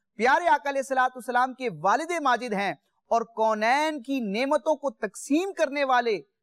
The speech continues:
قاسم نعمت، صلی اللہ تعالی علیہ وآلہ وسلم حضرت سیدنا عبداللہ رضی اللہ تعالی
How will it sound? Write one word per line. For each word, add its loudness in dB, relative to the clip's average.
قاسم -2
نعمت، -2
صلی -2
اللہ 0
تعالی 4
علیہ -4
وآلہ 2
وسلم -2
حضرت 0
سیدنا -4
عبداللہ 0
رضی -2
اللہ 0
تعالی 4